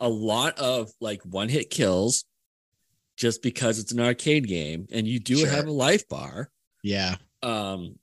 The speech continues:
Speaker 1: which is freaking crazy. You get, like, um, a bomb attack, which you only get, like, one,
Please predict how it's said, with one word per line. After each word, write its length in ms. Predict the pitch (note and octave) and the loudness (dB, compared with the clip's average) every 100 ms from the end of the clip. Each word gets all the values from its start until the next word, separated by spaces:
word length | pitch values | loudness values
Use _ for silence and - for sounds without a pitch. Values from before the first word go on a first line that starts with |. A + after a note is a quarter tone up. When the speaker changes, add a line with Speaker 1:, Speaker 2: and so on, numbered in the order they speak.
| _ - | _ -10
Speaker 1:
which 160 | A#2 G#2+ | -8 -4
is 120 | G2+ | -4
freaking 360 | - C3 G2+ F#2 | -6 -8 -10 -8
crazy. 480 | B2 D#3+ D#3 F2+ | -4 0 0 -2
You 180 | F2 A2 | -2 -2
get, 220 | G#2 A#2 | 0 0
like, 180 | B2 A2 | 0 -2
um, 300 | G#2 F#2 F2 - | -4 -6 -8 -10
a 100 | F2 | -8
bomb 320 | G2+ A2 A#2+ | -4 -4 -6
attack, 500 | - B2 A#2 A2+ - | -2 2 2 0 -4
which 240 | E2+ F#2+ | -10 -6
you 60 | A2+ | -4
only 100 | G#2+ | -4
get, 120 | A2 | -4
like, 160 | G2 F#2 | -6 -8
one, 560 | F2+ F2+ F#2 F#2+ G#2 | -8 -4 -4 -4 -8